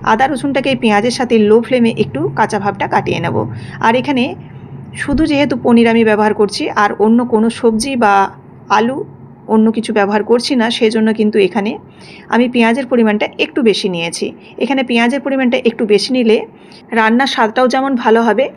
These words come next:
আর পরিমাণে অনেকটা বেড়ে যাবে। এবার দেখুন আদা রসুনটা একটু নাড়াচাড়া করে এর মধ্যে টমেটো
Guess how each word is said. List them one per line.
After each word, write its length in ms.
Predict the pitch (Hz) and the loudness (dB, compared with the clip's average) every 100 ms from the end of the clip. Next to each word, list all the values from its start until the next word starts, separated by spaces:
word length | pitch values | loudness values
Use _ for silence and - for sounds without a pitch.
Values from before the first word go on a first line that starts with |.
| 202 | 0
আর 80 | 196 233 | 0 2
পরিমাণে 320 | 220 233 285 311 | 4 2 0 -2
অনেকটা 240 | 185 180 262 | -2 -2 -2
বেড়ে 160 | - 165 165 | 0 0 -2
যাবে। 180 | 170 - - - - | -2 -6 -8 -6 0
এবার 160 | 269 285 254 | 2 2 0
দেখুন 200 | 240 262 240 | -2 -4 -2
আদা 140 | 208 233 | 0 0
রসুনটা 320 | 233 247 247 - 240 | -2 -2 -4 -2 -2
একটু 200 | - 262 254 | -2 -6 0
নাড়াচাড়া 360 | 208 208 240 247 | 0 0 -2 -2
করে 160 | 247 214 - | 0 2 2
এর 80 | 208 214 | 0 -2
মধ্যে 180 | 202 254 | -4 -2
টমেটো 360 | 202 196 202 | -2 0 -2